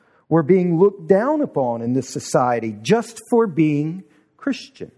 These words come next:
They were being accused of things like being cannibals,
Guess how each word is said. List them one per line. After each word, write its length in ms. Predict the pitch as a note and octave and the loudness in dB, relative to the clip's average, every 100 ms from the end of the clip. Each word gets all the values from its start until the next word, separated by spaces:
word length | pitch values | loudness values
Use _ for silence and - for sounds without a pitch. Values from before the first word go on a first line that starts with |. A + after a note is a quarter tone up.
| _ _ _ _ _ _ _ _ _ | _ _ _ _ _ _ _ _ _
They 120 | F#3 | 2
were 100 | G3+ | 4
being 260 | F3+ A3+ G#3 | 2 0 0
accused 520 | F#3 - B3+ A#3+ - | -2 0 2 2 0
of 140 | E3 - | -4 0
things 360 | F3+ D#3 C#3 | 0 0 0
like 280 | C#3 C#3 C3 | 0 0 0
being 240 | F3 D#3 | -2 -2
cannibals, 840 | C3+ F#3 F3+ D#3 G#2+ F2+ - - | 0 0 2 0 -4 -10 -12 -20